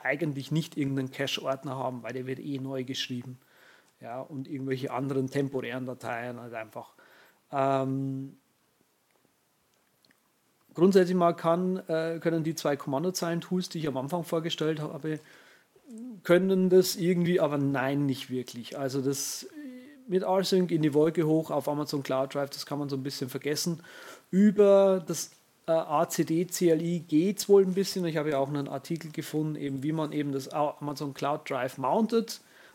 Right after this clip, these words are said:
auf O S zehn. Und wenn's, solang's, sobald's gemountet ist, funktioniert da auch R-Sync, das ganz stinknormale R-Sync drüber. Äh, weil's dann eben denkt, es wäre ein lokales Filesystem. Allerdings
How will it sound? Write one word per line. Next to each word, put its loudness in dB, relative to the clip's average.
auf 4
O 6
S 2
zehn. 6
Und 2
wenn's, 2
solang's, 2
sobald's 0
gemountet -2
ist, 0
funktioniert -2
da -2
auch -4
R-Sync, 0
das -4
ganz -4
stinknormale 0
R-Sync -4
drüber. 0
Äh, -10
weil's 0
dann 0
eben 2
denkt, -2
es -6
wäre 4
ein 0
lokales -4
Filesystem. -6
Allerdings -6